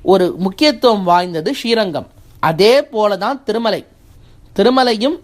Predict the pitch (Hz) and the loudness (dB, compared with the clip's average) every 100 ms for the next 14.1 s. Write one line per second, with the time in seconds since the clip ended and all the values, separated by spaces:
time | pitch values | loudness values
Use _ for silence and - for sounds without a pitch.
0 | _ 127 - 269 262 - 240 - 208 185 | _ -12 -2 0 0 0 -2 0 0 2
1 | 185 233 247 202 - 226 202 190 240 - | 2 0 -2 -4 -4 0 4 4 0 -4
2 | 220 185 131 - - - - - - - | -4 -2 -4 -10 -20 -20 -20 -20 -20 -20
3 | - - - - - - 170 151 135 143 | -20 -20 -20 -20 -10 -2 -2 0 -2 2
4 | 180 277 302 311 311 - 247 - 220 220 | 4 4 4 2 -2 -10 -8 -4 -4 -4
5 | 226 214 214 - 330 - - 165 170 156 | -6 -6 -8 2 2 2 0 -4 -4 -6
6 | - 208 262 254 214 151 175 170 151 95 | 0 2 2 2 0 -2 -4 -4 -4 -4
7 | 143 285 - - - - - - - - | -2 -4 -6 -20 -20 -20 -20 -20 -20 -20
8 | - - 151 175 277 285 269 277 285 262 | -20 -4 -2 2 2 2 2 2 2 0
9 | 247 233 226 226 - 170 156 156 202 247 | 0 -2 -4 -4 -4 -8 -4 -2 2 2
10 | 240 240 269 220 - - 170 202 233 262 | 2 0 -2 -6 -8 -8 -6 -4 -6 -6
11 | 208 202 - 175 262 247 156 170 180 247 | -4 -4 -2 0 2 2 0 -2 -2 2
12 | 240 233 214 - 175 160 196 214 196 185 | 2 2 -2 -6 -8 -4 -2 2 2 0
13 | 180 175 233 240 160 160 151 127 170 170 | -2 0 0 0 -2 -2 -6 -2 -2 -2